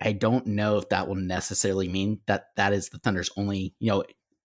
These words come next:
like we talked about at the beginning of the podcast, we aren't including N B A T V games here. I'm not sure that means that this is the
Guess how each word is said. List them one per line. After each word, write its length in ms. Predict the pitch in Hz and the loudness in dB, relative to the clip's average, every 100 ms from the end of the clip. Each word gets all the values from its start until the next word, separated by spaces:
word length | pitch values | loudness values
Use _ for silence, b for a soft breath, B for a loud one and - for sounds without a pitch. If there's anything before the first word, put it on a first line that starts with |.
| _ - | _ -2
like 160 | 104 - | 0 0
we 80 | |
talked 220 | 95 101 98 | -2 -2 0
about 140 | 90 | -2
at 40 | |
the 60 | - | 0
beginning 220 | 95 90 | -4 -4
of 60 | - | 2
the 60 | 127 | 2
podcast, 460 | 113 120 107 - | 4 6 4 2
we 80 | 101 | -2
aren't 220 | 92 98 - | -2 -2 -6
including 420 | 95 - 101 95 | -10 -2 -2 0
N 60 | 92 | -2
B 100 | 92 | -4
A 40 | 95 | -4
T 180 | - 104 | -2 4
V 160 | 147 | 6
games 280 | 127 110 98 | 6 2 2
here. 300 | 113 104 104 B B B B | 4 4 2 B B B B
I'm 160 | 110 107 | -2 2
not 200 | 123 139 | 2 2
sure 200 | - 131 | 4 4
that 220 | 104 107 110 | 6 4 2
means 140 | 113 | 0
that 120 | 92 | -2
this 180 | 92 - | -2 -4
is 120 | 87 | -4
the 180 | 101 92 | -6 -8